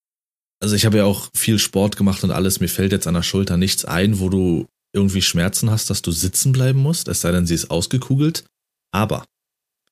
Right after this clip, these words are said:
er saß da, du hast es ihm am Blick angesehen, dass er so, „Oh, ich hab jetzt irgendwas.“ Dann hat er die ganze Zeit mit dem Arm rotiert und gewackelt und, ah, sich sogar draufgelehnt, wo ich dachte, „Dicker, mach's doch noch auffälliger, dass du nichts mit dem Arm hast.“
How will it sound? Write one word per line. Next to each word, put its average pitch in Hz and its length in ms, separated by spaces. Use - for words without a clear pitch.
er 85 180
saß 104 420
da, 101 260
du 95 120
hast 82 160
es 87 140
ihm 92 100
am 90 160
Blick 113 280
angesehen, 98 680
dass 85 160
er 87 100
so, 92 200
„Oh, 104 380
ich 98 140
hab 107 140
jetzt 101 180
irgendwas.“ 92 580
Dann 107 100
hat 117 60
er 117 60
die 117 80
ganze 151 280
Zeit 160 160
mit 139 100
dem 131 120
Arm 151 200
rotiert 120 500
und 110 140
gewackelt 117 520
und, - 180
ah, 143 280
sich 110 160
sogar 113 220
draufgelehnt, 117 600
wo 107 80
ich 104 100
dachte, 104 300
„Dicker, 101 460
mach's 104 220
doch 110 160
noch 120 160
auffälliger, 87 500
dass 85 200
du 92 60
nichts - 180
mit 85 120
dem 85 80
Arm 82 220
hast.“ - 260